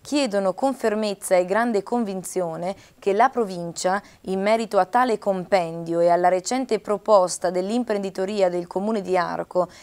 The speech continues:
e dall'illustre luminare stimato a livello internazionale, il dottor Luigi Fontana, si impegni a favorire in tutti i modi la sua concretizzazione in tempi rapidi. Si vuole evitare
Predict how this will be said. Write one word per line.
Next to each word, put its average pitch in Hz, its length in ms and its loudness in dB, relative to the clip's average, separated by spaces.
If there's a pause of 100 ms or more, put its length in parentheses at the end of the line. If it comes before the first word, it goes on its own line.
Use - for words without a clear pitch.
e 175 120 -4
dall'illustre 202 680 0
luminare 208 640 0
stimato 202 560 -4
a 175 40 2
livello 196 540 -2
internazionale, 180 1040 -4 (260)
il 202 140 -6
dottor 208 400 -2
Luigi 190 440 -6
Fontana, 170 760 -4 (220)
si - 200 -2
impegni 202 520 -2
a 180 120 0
favorire 208 600 -2
in 185 140 -4
tutti 262 220 -8
i 247 40 -2
modi 180 420 -4 (240)
la 196 140 2
sua 247 300 0
concretizzazione 220 1300 -2
in 269 220 -6
tempi 160 440 -8
rapidi. 160 640 -2 (380)
Si - 220 -4
vuole 277 340 2
evitare 165 600 -2